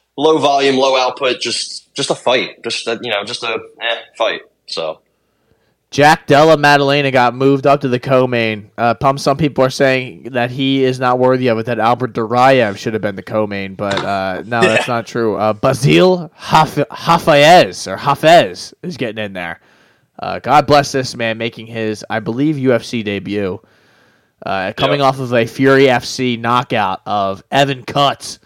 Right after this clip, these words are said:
Speaker 2: I know you
Speaker 1: Cutts.
Speaker 2: were, you were there that <laughs> night.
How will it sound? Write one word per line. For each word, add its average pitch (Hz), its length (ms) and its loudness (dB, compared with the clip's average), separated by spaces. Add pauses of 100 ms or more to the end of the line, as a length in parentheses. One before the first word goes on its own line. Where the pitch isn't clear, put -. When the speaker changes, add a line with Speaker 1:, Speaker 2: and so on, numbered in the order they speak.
(560)
Speaker 2:
I 107 100 -10
know 120 140 -4
you 120 160 -2
Speaker 1:
Cutts. 113 440 2
Speaker 2:
were, 117 60 -4
you 131 60 0
were 123 100 0
there 117 220 0
that 98 200 -4 (180)
<laughs> - 160 -8
night. 120 240 -8